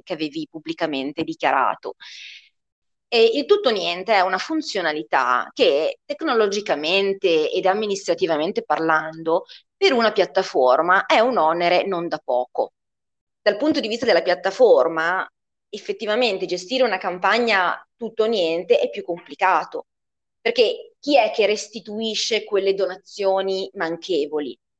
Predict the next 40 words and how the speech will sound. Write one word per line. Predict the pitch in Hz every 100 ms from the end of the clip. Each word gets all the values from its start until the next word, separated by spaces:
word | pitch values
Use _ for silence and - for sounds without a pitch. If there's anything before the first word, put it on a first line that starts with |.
| _
Beh, | - 277 -
è | 214
la | 277
piattaforma, | 180 - 202 226 190 165 175
è | 202
un | 214
onere | 160 220 196
della | 156
piattaforma | 156 - 160 254 - 151 -
e | 302
non | 359
è | 254
un | 165 185
onere | 196 247
affatto | 208 - 160 - 185
banale | 147 160 180 156 156 143 _ _ _ -
il | 190
dover | 185 190 208 - -
restituire | 185 - 175 175 220 240 190
e |
movimentare | 180 170 180 175 175 190 190 185
del | 170 175
denaro, | 175 165 165 151 - - _ _ _
soprattutto | - 247 359 - 285 - 269
se | - 269 262 202 - -
il | 175 -
tasso | 175 - 175
di | 180
successo | - - - 151 165 - 262 -
del | 220 170
mercato | 170 226 285 208 160 170 - 233 247
è | 208
così | - 190 -
basso, | 214 196 175 - 175
il | 160
che |
vuol | 190 240
dire | 190 208
che | 202 180
su | - - 190